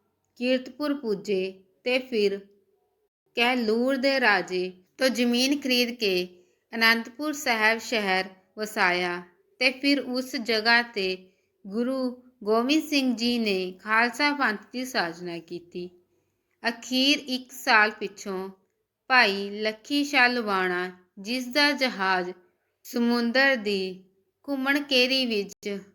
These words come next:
ਗੁਰੂ ਜੀ ਦੀ ਕਿਰਪਾ ਨਾਲ ਪਾਰ ਲੰਘ ਗਿਆ ਸੀ, ਆਪਣੀ ਸੁਖਣਾ ਦੀਆਂ ਪੰਜ ਸੌ ਮੋਹਰਾਂ ਲੈ ਕੇ ਬਾਬੇ ਬਕਾਲੇ ਪੁੱਜਾ। ਉਸ ਸਮੇਂ ਉੱਥੇ ਬਾ-,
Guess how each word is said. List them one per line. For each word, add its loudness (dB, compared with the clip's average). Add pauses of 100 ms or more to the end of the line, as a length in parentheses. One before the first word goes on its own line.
(300)
ਗੁਰੂ -2
ਜੀ 2
ਦੀ -4
ਕਿਰਪਾ -4
ਨਾਲ 2
ਪਾਰ 4
ਲੰਘ -2
ਗਿਆ -4
ਸੀ, -12 (640)
ਆਪਣੀ -2 (320)
ਸੁਖਣਾ 2
ਦੀਆਂ -2 (340)
ਪੰਜ -2
ਸੌ -6
ਮੋਹਰਾਂ 2
ਲੈ 2
ਕੇ -6 (260)
ਬਾਬੇ 0
ਬਕਾਲੇ 2
ਪੁੱਜਾ। -8 (1120)
ਉਸ -6
ਸਮੇਂ 0 (280)
ਉੱਥੇ -6 (340)
ਬਾ-, 2